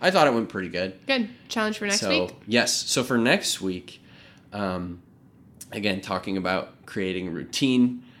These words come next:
Speaker 1: for
Speaker 2: Mm-hmm.
Speaker 1: myself and intentional moments is really what I'm focusing on. So the next, um, piece I wanna add is, um, specifically having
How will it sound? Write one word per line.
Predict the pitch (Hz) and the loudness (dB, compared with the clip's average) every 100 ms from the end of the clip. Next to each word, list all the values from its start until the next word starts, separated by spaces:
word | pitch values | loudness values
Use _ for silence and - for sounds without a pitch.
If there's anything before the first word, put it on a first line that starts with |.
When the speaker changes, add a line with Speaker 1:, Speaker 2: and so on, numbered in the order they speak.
| - | -4
Speaker 1:
for | 240 | 0
Speaker 2:
Mm-hmm. | 214 | 2
Speaker 1:
myself | - 101 95 107 98 98 - | 2 2 2 0 0 -2 -6
and | 92 90 | -6 -6
intentional | 101 98 - 123 117 123 98 | -6 -6 0 2 2 2 2
moments | 98 95 98 90 82 - | 2 2 0 0 -2 -4
is | - 92 | -4 -6
really | 90 95 92 | -2 -2 -2
what | 90 | -4
I'm | 90 85 | -6 -8
focusing | 95 87 - 90 | -8 -6 -6 -6
on. | 78 78 85 | -8 -8 -6
So | - - 107 98 87 - - - | -2 2 4 4 0 -6 -20 -12
the | - 113 | 0 4
next, | 117 123 - - - - | 4 4 0 0 -8 -6
um, | 101 95 90 90 | -2 -2 -2 -2
piece | 120 104 | 0 0
I | 98 | 0
wanna | 95 92 | 0 -2
add | - 107 98 90 92 - | 2 2 2 -2 -6 -6
is, | 98 92 90 87 - - - - - - | -4 -4 -4 -4 -4 -8 -20 -20 -20 -8
um, | 92 85 85 | -6 -4 -6
specifically | - - 113 135 127 120 117 | -4 0 4 4 4 4 2
having | 101 107 104 104 104 101 98 | 4 2 2 2 -2 -2 -6